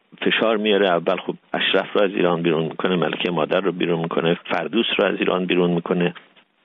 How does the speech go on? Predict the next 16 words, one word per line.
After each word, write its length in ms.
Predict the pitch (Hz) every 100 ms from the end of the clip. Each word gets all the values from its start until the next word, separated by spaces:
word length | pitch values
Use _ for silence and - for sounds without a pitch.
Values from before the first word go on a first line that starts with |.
| _
پیغامی 480 | - 110 113 139 117
می‌فرسته 500 | 95 87 - - - -
دکتر 240 | - -
مصدق 520 | - - - - - - - - - - - - _
به 360 | 92 98 95 - -
علا 500 | 95 87 101 120 139 -
که 320 | 110 101 101 - - -
شاه 300 | 117 107 98 - 87
یک 240 | 95 107 98
نماینده‌ای 840 | 92 90 85 82 85 85 123 127
بفرسته، 760 | 131 - 113 - - 107 95 -
نماینده 440 | 87 90 87 90
معتمدی 580 | 95 - 82 85 123 123
بفرسته، 360 | - - - 98
من 200 | 98 98
یه 160 | 107